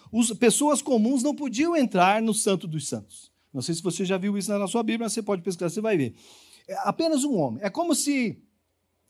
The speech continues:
dando um exemplo, é como se um pastor de uma igreja, esse justo, né, ele pudesse entrar lá dentro do Santo dos Santos e lá dentro do Santo dos Santos ele clamar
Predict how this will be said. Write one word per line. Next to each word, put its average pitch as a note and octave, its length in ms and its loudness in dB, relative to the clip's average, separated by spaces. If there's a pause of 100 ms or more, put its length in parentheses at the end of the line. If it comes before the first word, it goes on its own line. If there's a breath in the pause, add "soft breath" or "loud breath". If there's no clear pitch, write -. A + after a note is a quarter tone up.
(120)
dando F#3+ 240 2
um G#3 60 4
exemplo, G#3 420 2
é - 20 -6
como B3 280 0
se - 380 -2 (280 loud breath)
um G3+ 80 -4
pastor A#3+ 480 4
de C4+ 100 -4
uma C4 120 0
igreja, F#3 460 0 (540)
esse B2+ 240 -6
justo, F3 440 -2 (360)
né, F3+ 280 2 (200 loud breath)
ele G3+ 200 2
pudesse A3 440 0
entrar G#3+ 280 2
lá C4 160 2
dentro C#4+ 360 0
do C4+ 120 -4
Santo A#3 340 -2
dos G3+ 220 -4
Santos A#3+ 360 0
e B3+ 100 2
lá C#4 200 2
dentro C#4+ 320 -2
do A#3 120 -6
Santo A3 320 -4
dos E3 240 -6
Santos A#3+ 340 -2 (240 soft breath)
ele A#3 540 6 (400 soft breath)
clamar F3+ 640 4